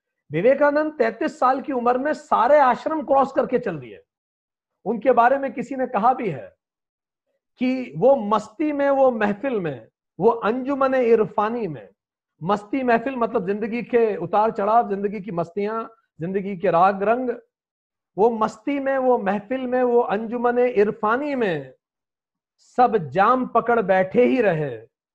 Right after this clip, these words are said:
वो पी भी गए, छलका भी गए। So, यदि हम इन आश्रमों को बहुत जल्दी कवर कर लें और अच्छा है, पर अगला आश्रम तभी हो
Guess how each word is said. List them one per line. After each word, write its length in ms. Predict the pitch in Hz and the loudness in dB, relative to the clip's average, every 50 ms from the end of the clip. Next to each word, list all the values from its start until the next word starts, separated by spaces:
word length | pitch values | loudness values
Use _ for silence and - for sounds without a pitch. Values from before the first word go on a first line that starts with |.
| _ _ _ 156 | _ _ _ 0
वो 160 | 170 220 196 | 2 2 2
पी 320 | - - - - 226 226 | 2 -2 -6 -4 -2 0
भी 160 | 190 226 240 | 0 0 0
गए, 280 | 196 185 185 180 175 170 | 2 4 6 6 4 2
छलका 460 | 170 - 175 156 147 127 156 151 147 | 0 -2 -2 -2 -2 -2 -4 -4 -4
भी 140 | 135 131 117 | -4 -6 -12
गए। 180 | 101 95 90 - _ _ _ _ _ _ _ _ _ _ _ _ _ _ _ _ _ _ _ _ _ - - | -16 -18 -20 -20 _ _ _ _ _ _ _ _ _ _ _ _ _ _ _ _ _ _ _ _ _ -2 2
So, 160 | 285 302 294 226 | 4 4 4 2
यदि 560 | 175 151 151 165 170 170 240 262 277 294 294 | 2 0 0 0 0 0 0 -2 -2 -4 -4
हम 340 | 240 - - - 240 254 277 | -6 -6 -2 0 0 0 0
इन 100 | 277 269 | 0 0
आश्रमों 520 | 262 233 208 202 - 262 294 311 269 277 240 | 0 0 0 0 -2 -8 -8 -4 -4 -2 0
को 100 | 277 269 | 0 2
बहुत 300 | 240 247 262 226 190 165 | 4 4 2 2 2 0
जल्दी 300 | 185 185 180 190 262 262 | 0 0 0 -2 -4 -2
कवर 260 | 294 254 262 262 262 | 0 2 2 2 2
कर 180 | 262 254 269 | 0 0 0
लें 300 | 285 269 233 151 123 - _ _ _ _ _ _ _ _ - | 0 -2 -2 -4 -6 -12 _ _ _ _ _ _ _ _ -2
और 180 | 123 143 160 | 0 0 0
अच्छा 260 | 175 170 - - 254 247 | 0 -2 -2 -2 -2 -2
है, 100 | 233 311 349 _ _ _ _ _ _ _ _ _ _ _ _ _ _ _ _ _ _ - | -2 -4 -10 _ _ _ _ _ _ _ _ _ _ _ _ _ _ _ _ _ _ 2
पर 120 | - - | 2 2
अगला 380 | - - - 185 190 254 311 330 | 4 2 0 0 2 2 4 6
आश्रम 440 | 311 302 277 269 - 285 277 269 233 | 6 6 4 4 0 0 0 0 0
तभी 260 | - - 190 240 247 | 0 2 2 2 2
हो 400 | 208 196 170 135 - - - | 2 0 0 -2 -4 -8 -18